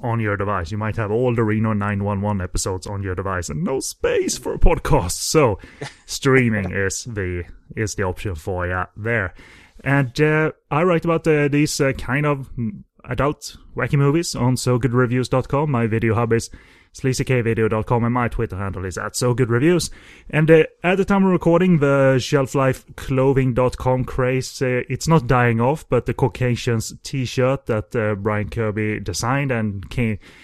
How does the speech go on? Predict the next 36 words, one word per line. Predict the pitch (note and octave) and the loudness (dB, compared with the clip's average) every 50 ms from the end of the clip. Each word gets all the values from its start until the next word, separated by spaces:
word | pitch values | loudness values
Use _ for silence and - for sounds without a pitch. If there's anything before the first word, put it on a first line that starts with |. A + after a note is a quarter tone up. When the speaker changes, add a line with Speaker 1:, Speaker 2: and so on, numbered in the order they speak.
| - - - | -20 -12 -8
Speaker 1:
it | - D#3+ | -8 -4
came | - D#3 D3 C#3 C#3 | 0 0 2 2 2
into | C3 - C3 | 0 0 0
the | C3 | 2
news | B2+ C3 C#3 D3 C#3 - | 2 2 2 0 0 0
early | B2+ B2 A#2 B2 | 0 0 0 -2
this | A2 A2+ G#2+ | -2 -4 -6
spring. | - - C#3 C#3 D3 D3+ D3 | -6 -4 -6 -4 -4 -4 -4
It | C3 B2 B2 B2 | -4 -2 -2 -4
has | D3+ E3+ D3 | -4 -6 -6
died | B2+ D3+ C#3+ C#3 C3+ | -6 -6 -6 -4 -4
off | C3 A#2 | -2 -2
a | A#2 | 0
little | A#2 A#2 B2 - C3 | 0 -2 0 -2 -2
bit, | A#2+ C#3 C#3+ - | -2 -2 -2 0
but, | - B2 A2+ - | 0 0 0 2
uh, | B2+ A#2 A#2 - - - - - - - | 2 0 0 -2 -4 -16 -20 -18 -8 -4
deservedly | C#3 C#3 - F3+ E3+ E3 D3+ D3 C3 C#3+ | -2 2 4 6 6 6 6 4 2 2
so. | - - D3 C3 B2+ B2 A#2 - - - - - - - _ _ _ _ _ _ - - - - | 2 4 6 6 6 6 4 2 -4 -12 -16 -18 -20 -20 _ _ _ _ _ _ -18 -14 -10 -8
Uh, | A#2+ A2+ A2+ A2 | -6 -4 -4 -2
his | G#2+ A2+ A2+ G#2 - | -2 -2 -2 -4 -4
t-shirt, | - - C3 A2+ - A#2+ A2 G#2 - | -4 -4 -4 -4 -2 -4 -4 -2 -2
uh, | B2 A#2 | -4 -2
got | G2+ A#2 A2 | 0 0 0
a | G#2 | 0
lot | G#2+ G#2+ G#2 G2 | 0 0 -2 -2
of | G2 | -2
sales. | - - A#2+ A2+ A2 - - - - - - | -2 0 0 0 -2 -4 -6 -14 -14 -8 -4
Unfortunately, | D3 D3 - D3+ C#3+ C#3+ - D3 C#3+ C3+ - B2+ | -2 0 2 4 4 4 4 2 0 0 0 0
the | G#2+ B2 A2+ | 0 0 0
bad | A#2+ A#2 A#2+ A#2+ - | 2 0 0 0 0
side | - B2 A2 A2 | 0 2 2 2
of | G#2 G2+ | 2 0
that | F2+ G2+ G2 G#2+ A#2 - - - | 0 0 -2 -2 -4 -6 -10 -14
success, | - - - G2+ - - A#2 A#2 B2 - - - - - _ _ - - - - - _ - | -10 -6 -6 -4 -2 -2 -2 -2 -2 -4 -8 -14 -20 -20 _ _ -20 -20 -20 -20 -20 _ -10
bootleggers. | - E2 G2+ G2 F#2 G#2 G#2 G2 F#2+ G2+ G2 F2+ - | -6 -4 -4 -4 -2 -4 -4 -4 -4 -4 -6 -6 -10